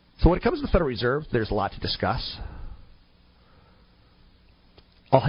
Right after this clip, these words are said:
I'll hit that in just a second because I, I do want to talk about that, give you a little commentary on it. Home builder sentiment falls for a third month in a row, basically on strong home prices. Dish Network's offering to buy Sprint for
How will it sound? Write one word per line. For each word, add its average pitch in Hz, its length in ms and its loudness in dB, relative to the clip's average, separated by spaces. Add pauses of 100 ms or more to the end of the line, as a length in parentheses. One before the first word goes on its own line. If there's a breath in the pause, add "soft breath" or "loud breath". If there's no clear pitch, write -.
(100)
I'll 156 120 2
hit 131 180 0
that 139 120 0
in 104 100 -2
just 107 200 -2
a - 20 -4
second - 320 0
because - 220 0
I, 101 180 2
I 104 80 2
do 107 220 2
want 107 160 0
to - 60 -4
talk 98 180 0
about 90 220 -2
that, 101 200 0
give 98 120 0
you 95 60 2
a - 20 2
little 95 100 0
commentary 101 500 0
on 104 140 -2
it. - 80 -6 (640 loud breath)
Home 170 180 6
builder 151 220 2
sentiment 139 340 0
falls 131 240 2
for 127 100 2
a 113 40 0
third 123 200 2
month 113 160 2
in 113 60 2
a - 40 4
row, 131 240 0
basically 196 360 2
on 196 120 0
strong 160 320 2
home 175 180 2
prices. 87 480 -2 (3500 loud breath)
Dish 160 200 6
Network's 165 440 0
offering 131 240 2
to 120 60 0
buy 110 140 2
Sprint 120 280 0
for - 80 -4